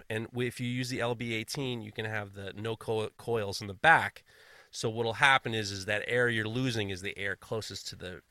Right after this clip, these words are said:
to the tang of your knife, you know. So it's like, I, and that's in my thoughts. In my thought, I'm thinking more, you got more heat in the front or in the back.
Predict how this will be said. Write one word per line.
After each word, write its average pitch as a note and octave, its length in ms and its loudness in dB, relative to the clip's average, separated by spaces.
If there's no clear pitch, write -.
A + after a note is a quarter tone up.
to F#2 160 -12
the D#2+ 140 -20
tang G#2 400 -2
of F2+ 80 -12
your F#2 80 -8
knife, F#2+ 580 -10
you F#2+ 80 -12
know. - 100 -12
So G2 220 -6
it's F2+ 140 -8
like, G2 140 -2
I, A2+ 240 2
and A#2 200 -2
that's A#2+ 240 2
in G#2+ 80 -2
my G2 140 -2
thoughts. G2 520 -4
In G#2+ 60 -6
my G#2 100 0
thought, A#2+ 300 2
I'm G2+ 80 -8
thinking G2+ 340 -10
more, A2+ 460 0
you A2+ 140 -6
got G#2+ 120 0
more G#2+ 180 0
heat A2 260 -8
in F#2+ 40 -12
the F#2 60 -8
front G#2+ 460 -4
or G2+ 260 -4
in A2 80 0
the G2+ 80 -2
back. G2+ 460 0